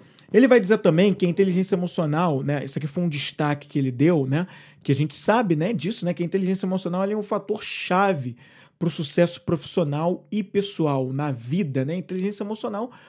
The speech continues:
por tudo que eu te falei aqui do que constitui coeficiente emocional, a inteligência emocional e os pilares dela, já deu pra entender que realmente isso impacta fortemente as questões de sucesso profissional e pessoal, né? É...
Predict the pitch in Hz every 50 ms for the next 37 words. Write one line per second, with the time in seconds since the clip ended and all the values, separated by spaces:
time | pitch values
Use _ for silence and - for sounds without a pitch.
0 | - _ _ 202 180 - - 247 240 277 - 247 233 - - - 220 202 185 185
1 | 196 190 165 - - 180 170 - - 196 196 196 - 190 185 - - - 175 180
2 | 170 - 175 165 156 - - - - 151 156 - 165 147 143 147 143 - 156 131
3 | 127 139 160 165 139 139 175 196 - - - - 147 156 147 175 160 160 147 135
4 | 151 147 - 160 143 139 139 - 139 135 135 143 156 160 165 165 - - - -
5 | 147 147 143 143 139 131 123 117 135 160 175 165 - - - - - - _ -
6 | 269 226 233 233 240 247 240 247 277 247 180 196 202 196 - 254 359 403 - -
7 | - _ _ _ _ _ 147 175 311 403 339 240 208 202 - 165 139 - - 208
8 | 233 - _ - 175 214 262 - - - 175 - 202 196 196 - 156 170 180 -
9 | 190 - - 196 - - 185 175 165 - - 160 - - 170 165 - - - 165
10 | 160 - - - 196 160 151 165 185 185 - - - _ _ - 185 196 - -
11 | 196 196 196 - - 190 156 131 127 120 131 127 131 127 139 139 - _ _ _
12 | _ _ _ _ _ _ _ _ _ _ _ _ _ _ - 160 147 151 151 147
13 | 147 147 143 143 139 135 131